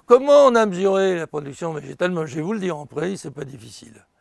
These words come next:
Euh, on attend qu'on s-, on arrive au moment de la fauche pratiquement, on coupe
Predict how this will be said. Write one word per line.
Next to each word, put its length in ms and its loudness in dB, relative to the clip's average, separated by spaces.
Euh, 360 0
on 160 0
attend 420 4
qu'on 200 -4
s-, 100 -10
on 100 -2
arrive 280 2
au 100 -2
moment 220 -4
de 80 -14
la 100 -6
fauche 320 -6
pratiquement, 680 -8
on 160 -2
coupe 380 4